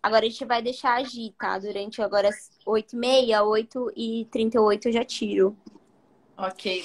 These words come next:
Speaker 2: Enquanto
Speaker 1: O que que
Speaker 2: eu falo, tem
Speaker 1: acontece? Eu vejo muitas meninas me perguntando por que que cai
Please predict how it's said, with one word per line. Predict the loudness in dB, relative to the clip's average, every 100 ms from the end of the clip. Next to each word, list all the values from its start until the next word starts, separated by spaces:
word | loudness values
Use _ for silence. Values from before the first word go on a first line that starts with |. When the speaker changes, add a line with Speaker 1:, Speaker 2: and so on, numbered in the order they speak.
| -4
Speaker 2:
Enquanto | -2
Speaker 1:
O | 2
que | 4
que |
Speaker 2:
eu | 6
falo, | 6 6
tem | 4
Speaker 1:
acontece? | 4 2 0
Eu | 2
vejo | 2 0 -2
muitas | 0 4 6
meninas | 6 4 0 -2
me | 0 -2
perguntando | -4 -16 -12 -10 -8 -6 -2 0 0
por | -2 -4
que | -4 -4
que | -10
cai | -20 -12 -8 -4 2 2